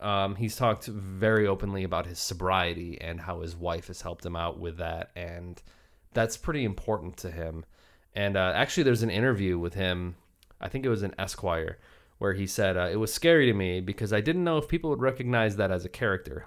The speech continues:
I didn't know if they would understand that I'm writing from a place that I'm not necessarily in." So this song is definitely from the, you know, perspective of a character that Isbell's created. And, uh, the, the them-,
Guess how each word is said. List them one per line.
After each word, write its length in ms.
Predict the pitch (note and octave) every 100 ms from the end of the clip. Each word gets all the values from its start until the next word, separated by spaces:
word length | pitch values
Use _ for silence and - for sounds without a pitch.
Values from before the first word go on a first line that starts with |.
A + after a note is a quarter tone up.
| -
I 100 | G#2
didn't 240 | A2+ B2+ B2+
know 320 | A#2+ G#2+ G#2
if 140 | F#2
they 100 | -
would 120 | G#2 G#2+
understand 680 | B2 B2 B2+ A2 G2+ G2+ G#2
that 120 | F2+
I'm 140 | F2
writing 320 | F2 G2+ G2+ G2
from 160 | G2+
a 80 | F2+
place 420 | - G#2 F#2+ -
that 140 | - F2+
I'm 120 | G2+
not 220 | B2 F#2
necessarily 680 | B2 - G#2+ A2 G2+ F#2+ F#2
in." 340 | - C#2 - - - - - _ _ _ -
So 140 | - D3+
this 140 | D#3+
song 240 | F3+ D#3+ C#3
is 140 | A2
definitely 560 | G2+ A2 A2 G#2 F#2+ F#2+
from 300 | - G2+ G2
the, 220 | F2+ F2+ - - _ _ - -
you 120 | A#2+
know, 80 | G2
perspective 540 | - - B2+ A2 G2+
of 120 | F#2+
a 40 | F#2
character 400 | - G2 E2+ F#2
that 120 | F2
Isbell's 440 | F2+ F2+ F2 E2
created. 600 | - G#2+ G2 F2+ F2 E2 - _ _ _ _ _ _ _
And, 420 | G#2+ G#2 G2+ G2+
uh, 340 | F#2+ F2+ F2 F2 - _ _ _ _ _ - -
the, 300 | B2+ B2+ C3
the 120 | B2 B2
them-, 260 | - D#3